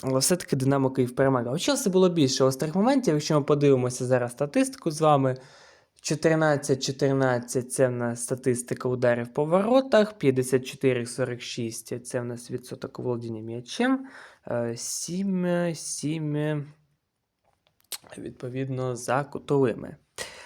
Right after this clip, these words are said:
Ударів в площину, друзі, немає, але я ось подивився, п'ять два перевага була у Челсі. Тобто у Челсі було п'ять ударів в площину, у Динамо Київ було тільки два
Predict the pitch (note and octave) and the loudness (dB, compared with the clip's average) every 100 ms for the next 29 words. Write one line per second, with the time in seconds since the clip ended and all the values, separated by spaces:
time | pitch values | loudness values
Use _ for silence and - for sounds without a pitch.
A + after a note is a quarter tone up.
0 | - - - E3 F3+ D#3+ D3+ D#3 D3+ D#3 | -20 -14 -4 2 4 4 2 0 2 2
1 | C#3+ D3+ D#3 D#3+ G3 B3+ D4 - - D#3 | 0 0 2 6 6 8 6 4 2 2
2 | E3 E3+ E3 D#3 D#3+ D3+ C#3+ C#3+ D3+ E3+ | 6 6 6 6 6 6 4 2 4 6
3 | A#3+ A#3+ D#3+ - - D#3 F#3+ G3 - - | 6 4 0 0 0 6 6 6 -4 -12
4 | _ C3+ C3 B2 B2 G2 - - _ _ | _ -10 -6 2 2 2 -2 -14 _ _
5 | _ _ - B2+ C3+ C#3 B2+ A#2 A#2 A#2 | _ _ -6 -2 0 0 0 -2 -4 -6
6 | A#2 - C3 - - - B2+ B2+ E3 D3+ | -8 -14 -14 -16 -14 -8 -6 0 0 0
7 | C3+ B2+ B2+ - C3+ C3 G#2+ - _ - | -2 -2 -2 -8 -2 -2 -2 -14 _ -20
8 | - - _ _ - B2 A#2+ A2+ A#2 - | -20 -20 _ _ -12 -2 0 0 -8 -6
9 | D3 D3 - G3+ C4 C#4 - _ - _ | -6 -4 -2 2 2 0 -8 _ -18 _
10 | - F#3 C#3+ C#3 D3 C3+ C3+ C3+ C3+ C3 | -10 -8 -4 -2 -2 -2 -2 -2 -2 -4
11 | B2 B2 B2+ - C3+ - C3 B2 B2+ C3+ | -8 -6 -8 -10 -12 -10 -10 -8 -4 -2
12 | A#2 - | -2 -4